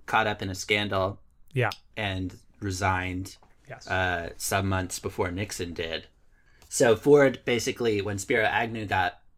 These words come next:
Speaker 1: uh, booted or, or when he left, Nixon said, "Okay, who's, like, the, the biggest name in the Republican Party who is considered to be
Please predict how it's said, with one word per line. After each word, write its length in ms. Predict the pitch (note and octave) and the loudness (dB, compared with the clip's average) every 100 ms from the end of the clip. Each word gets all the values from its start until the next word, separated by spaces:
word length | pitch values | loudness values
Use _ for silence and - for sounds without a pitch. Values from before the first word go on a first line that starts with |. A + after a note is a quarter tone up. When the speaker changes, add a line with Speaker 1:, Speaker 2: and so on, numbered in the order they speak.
| - | -6
Speaker 1:
uh, 160 | A2 F2+ - | -4 -4 -4
booted 440 | F#2 F2+ E2+ F2 | -4 -4 -6 -8
or, 220 | F#2+ F2+ - | -6 -6 -6
or 160 | F#2 F#2 | -6 -6
when 160 | F2+ | -6
he 100 | F#2+ | -6
left, 540 | F2+ F2+ F2+ - - - - | -4 -4 -4 -8 -20 -18 -10
Nixon 320 | A2+ - G#2 | -8 -8 -6
said, 200 | G#2+ F#2+ | -4 -4
"Okay, 300 | A#2 A2 G2 | -2 -4 -2
who's, 220 | A#2+ A2+ | -2 -2
like, 220 | A2+ G#2+ - | -2 -2 -4
the, 180 | F#2+ - _ _ _ - - | -6 -6 _ _ _ -20 -20
the 280 | C2 G#2+ | -12 -6
biggest 580 | A2 G#2+ G2+ G2 - - | -2 -2 -2 -6 -12 -14
name 460 | F#2 G#2+ G#2 G2+ G2+ - | -6 -4 -2 -4 -8 -6
in 100 | G2 | -4
the 60 | |
Republican 480 | F#2+ G2+ G2 F#2+ F#2 | -2 -4 -4 -6 -4
Party 360 | F#2 F#2+ F2+ F2+ | 0 0 0 -2
who 200 | G2 F#2 | -2 -2
is 640 | F#2 F2+ F2 G2 - - - - | -2 -4 -6 -6 -10 -12 -18 -8
considered 600 | G2+ - G#2 F2+ F2+ F2+ | -8 -2 -2 -2 -6 -6
to 120 | - | -6
be 500 | F2 E2+ E2 D#2+ | -6 -6 -8 -10